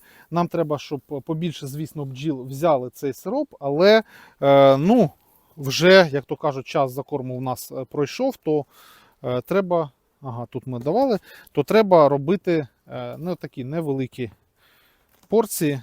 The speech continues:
для того, щоб вони його взяли стовідсотково. Так. Забираємо.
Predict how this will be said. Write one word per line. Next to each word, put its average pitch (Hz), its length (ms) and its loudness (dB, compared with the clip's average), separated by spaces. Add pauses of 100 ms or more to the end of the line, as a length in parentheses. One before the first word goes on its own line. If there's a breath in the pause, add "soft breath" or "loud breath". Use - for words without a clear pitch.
для 131 160 -6
того, 165 260 -4
щоб - 200 -8 (120)
вони 139 340 -4
його 127 200 0
взяли 135 360 -2
стовідсотково. 123 800 -12 (4000)
Так. 123 180 -12 (2000)
Забираємо. 147 800 -4